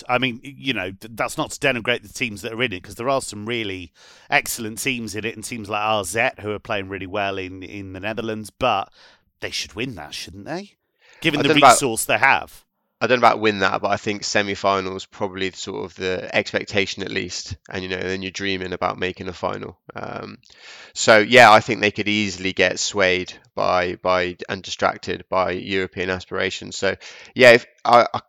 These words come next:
Speaker 2: I couldn't find a market, but there might be one a bit nearer as, as we get close to the end of the season. But I would probably try and look at maybe, like, a relegation treble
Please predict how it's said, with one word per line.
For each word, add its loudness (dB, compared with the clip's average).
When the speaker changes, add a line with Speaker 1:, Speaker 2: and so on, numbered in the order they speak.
Speaker 2:
I -4
couldn't -8
find 4
a 2
market, 2
but -6
there 0
might 4
be -4
one 2
a 0
bit 0
nearer 2
as, -6
as -16
we -8
get -4
close -6
to -10
the 2
end 0
of -6
the -6
season. -4
But -8
I 0
would -2
probably -2
try 0
and 2
look -4
at -10
maybe, -2
like, -2
a -2
relegation 2
treble 0